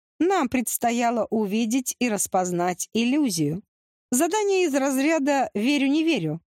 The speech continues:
Перед нами представали иллюзии или настоящие существа. Задача —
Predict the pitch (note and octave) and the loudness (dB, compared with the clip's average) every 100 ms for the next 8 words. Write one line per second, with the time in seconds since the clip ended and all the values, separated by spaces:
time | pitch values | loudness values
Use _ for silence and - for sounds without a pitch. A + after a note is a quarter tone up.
0 | - C4+ C#4 A3 C4 D4 A#3 F3 A3+ A3 | -2 0 2 0 0 2 0 -2 -4 -4
1 | - A#3 A#3+ C4 B3+ A3+ A#3 A#3+ B3+ D4+ | -2 0 0 0 0 0 0 0 2 0
2 | A3 F#3+ E3 - B3 B3 A#3+ A#3 - A3+ | 0 0 -2 0 0 2 0 -2 -2 0
3 | A#3+ B3 - A3+ A3+ - A#3 - B3 - | 0 0 -2 -2 -2 -2 -2 -2 -4 -2
4 | B3 G#3 D3 _ _ _ - A3 A3+ A3+ | -2 -2 -4 _ _ _ -2 0 0 -2
5 | C4+ - F3+ | -2 -2 -2